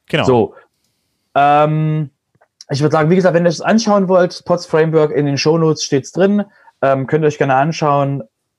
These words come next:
Speaker 2: und, ähm, schauen, ob ihr halt vielleicht helfen wollt.
Speaker 1: Genau.
Speaker 2: Kommen wir zum, zum, ähm, anderen Teil, nämlich, ähm,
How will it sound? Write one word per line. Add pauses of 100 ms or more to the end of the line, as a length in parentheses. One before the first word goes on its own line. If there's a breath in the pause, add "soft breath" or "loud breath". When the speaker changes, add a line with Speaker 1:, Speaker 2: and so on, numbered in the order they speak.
Speaker 2:
und,
ähm,
schauen,
ob
ihr
halt
vielleicht
helfen
wollt. (960)
Speaker 1:
Genau. (1400)
Speaker 2:
Kommen
wir
zum, (440 loud breath)
zum,
ähm, (320)
anderen
Teil,
nämlich,
ähm,